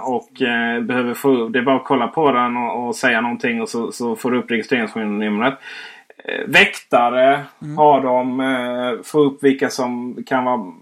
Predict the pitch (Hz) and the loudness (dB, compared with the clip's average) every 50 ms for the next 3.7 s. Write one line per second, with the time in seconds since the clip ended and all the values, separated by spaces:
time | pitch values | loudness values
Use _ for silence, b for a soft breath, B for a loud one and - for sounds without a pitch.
0 | _ _ - 117 123 113 110 110 - - 131 113 - - 147 113 107 120 123 - | _ _ -6 -2 -2 -2 -2 -2 -4 -8 -8 -8 -2 0 0 0 0 -2 -4 -8
1 | 120 - - 240 214 220 226 214 - 226 220 226 226 233 - 110 - - 214 208 | -8 -6 -4 -2 -2 0 -2 -2 -2 -2 -6 -6 -6 -8 -10 -14 -8 -6 -6 -6
2 | 190 - - - - - 202 202 110 110 - 117 233 - 208 101 98 - - 113 | -4 -6 -8 -8 -6 -6 0 0 0 0 0 -2 -4 -2 -4 -4 -4 -4 -2 -4
3 | - - 107 113 - - 120 110 104 104 110 113 113 | -2 -2 -4 -6 -4 -2 -2 0 0 0 -2 -2 -4